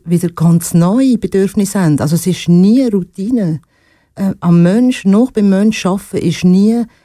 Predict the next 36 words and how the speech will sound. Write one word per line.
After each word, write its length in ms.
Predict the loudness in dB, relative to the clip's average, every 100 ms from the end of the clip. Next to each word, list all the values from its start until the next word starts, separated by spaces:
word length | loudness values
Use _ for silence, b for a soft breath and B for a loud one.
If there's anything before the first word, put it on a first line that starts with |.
| b
Alltag. 540 | -4 -2 -2 -4 -6 -4
Du 80 |
gehst 220 | -2 -2 0
immer 260 | 2 0 -2 _ _ _ _ -4
jedem, 480 | -2 0 0 0 -4
äh, 140 | -8 -4
gegenüber 580 | -2 0 0 0 -2
und 140 | 0 0
weisst 240 | -2 0
eigentlich 380 | 0 0 -2 0
nichts. 500 | 2 2 0 -6 -20 b b b
Du 80 | -4
hast 120 | -2
zwar 160 | 0 0
einen 140 | 0
Background, 880 | -2 -6 -6 -8 -4 -2 -2 -2 -8 b b b
zum 160 | -2 2
Glück 260 | 2 0
wie 80 | -4
du 140 | 0 2
jetzt, 360 | 2 -2 -4
technisch 460 | -2 -2 0 -2 0
und 160 | -2
so, 240 | -2 -6 -6 b b b b
aber 180 | -4 0
eigentlich 320 | 2 0 -2
weisst 220 | -2 0
nie, 160 | 2 2
wie 60 | 0
es 120 | -4
rauskommt. 580 | -10 -8 -2 -2 0 0
Du 40 |
musst 180 | 0 2
immer 180 | 0 0
offen 340 | -4 -6 -10
sein. 320 | -10 -6 -8